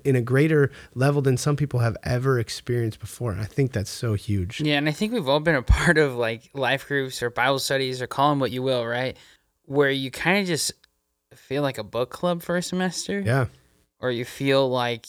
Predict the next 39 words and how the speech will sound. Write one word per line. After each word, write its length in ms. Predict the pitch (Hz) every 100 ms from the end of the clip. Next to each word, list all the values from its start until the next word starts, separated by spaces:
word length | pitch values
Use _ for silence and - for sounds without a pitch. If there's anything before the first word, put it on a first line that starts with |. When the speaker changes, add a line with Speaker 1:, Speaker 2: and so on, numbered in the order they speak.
| - -
Speaker 2:
maybe, 640 | 135 127 131 135 131 127
"Hey, 300 | 127 160 151
oh, 240 | - 160
cool, 320 | 160 - 196 165
well, 300 | 151 139 135 - - -
we 520 | 151 180 190 185 180 - _ _ 160
actually 280 | 165 170 156
shared 260 | 170 156
our 100 | 147
observations 580 | 139 143 151 147 143 135
about 200 | 127 117
Scripture, 680 | 120 160 151 - 113 110 117 _ _ _ _ _ -
but 140 | 131
maybe, 460 | 151 180 180 160 - 151
maybe 320 | 160 175 180
this 220 | 175 151
is 120 | 151 143
more 200 | 139 131
of 100 | 120
a 80 |
study 360 | 120 - 143 139
group 340 | 120 127 123
than 140 | 127 123
it 160 | 120
is 220 | 127 120 127
anything." 440 | 120 - 98 104 135
Speaker 1:
Yeah, 80 |
because 340 | 147 123 151 139
it 180 | 120 147
becomes 340 | 135 143 135
about 300 | 127 127 104
knowledge 720 | 117 117 139 135 95 117 - -
and 100 | 131 113
Speaker 2:
Mm-hmm. 80 | 110
Speaker 1:
not 200 | 117 123
about 240 | 117 107
life 200 | 104 101
transformation. 760 | - 104 104 110 82 92 - -
Speaker 2:
Yeah, 500 | 127 131 127 113 104